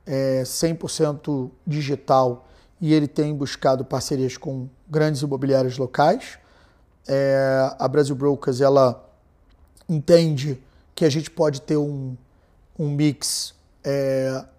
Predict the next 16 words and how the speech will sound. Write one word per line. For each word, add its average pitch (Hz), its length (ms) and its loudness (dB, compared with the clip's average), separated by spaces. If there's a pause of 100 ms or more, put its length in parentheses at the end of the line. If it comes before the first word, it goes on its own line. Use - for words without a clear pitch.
do 147 260 0
analógico 143 560 0
com 165 160 -10
o 165 40 -4
digital, 147 720 0 (120)
e 220 80 -6
aí, 170 440 0 (320)
conceitualmente, 151 960 -2
são 131 400 -6 (260)
questões 143 400 -2
que - 80 -8
a 139 40 -4
gente 135 220 -6
acredita 143 720 -4 (420)
que - 120 -2
ainda 135 760 0